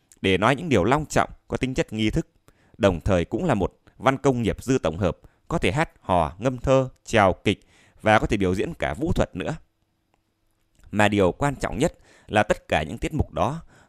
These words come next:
cô đều có khả năng làm một mình, kể cả diễn kịch. Cô lại sáng tác cả thơ nữa, mà thơ của cô có kém là kém so với các nhà thơ chuyên nghiệp có tài thật sự, chứ đối với những nhà thơ mới nổi tiếng vì dăm bảy bài đăng báo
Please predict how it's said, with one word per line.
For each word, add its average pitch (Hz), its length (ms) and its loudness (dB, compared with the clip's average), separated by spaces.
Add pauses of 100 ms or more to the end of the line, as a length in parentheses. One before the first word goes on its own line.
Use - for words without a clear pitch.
cô 165 160 6
đều 110 180 6
có 143 60 2
khả 98 160 0
năng 135 220 -2
làm 92 200 0
một 92 180 -6
mình, 92 200 -2 (280)
kể 92 160 -2
cả 80 240 -4
diễn 160 220 -8
kịch. - 200 -8 (760)
Cô 120 180 8
lại - 180 2
sáng 123 200 -4
tác - 260 -6
cả 71 140 -4
thơ 120 340 2
nữa, 135 200 -6 (360)
mà 104 180 2
thơ 165 240 2
của 85 180 0
cô 139 340 4 (280)
có 131 100 2
kém 123 380 0 (240)
là 98 140 0
kém 147 300 2
so 156 220 4
với 139 80 0
các 175 160 -4
nhà 87 120 0
thơ 127 160 0
chuyên 139 280 -2
nghiệp 101 180 4
có - 80 -4
tài 87 200 0
thật - 160 -8
sự, - 340 -2 (400)
chứ 127 100 0
đối 123 200 8
với 147 100 4
những 165 140 -4
nhà 107 160 2
thơ 113 200 2
mới 117 160 2
nổi 113 200 0
tiếng 135 320 -2 (300)
vì 104 260 2
dăm 143 220 0
bảy 90 140 2
bài 90 180 2
đăng 123 180 -2
báo 131 280 0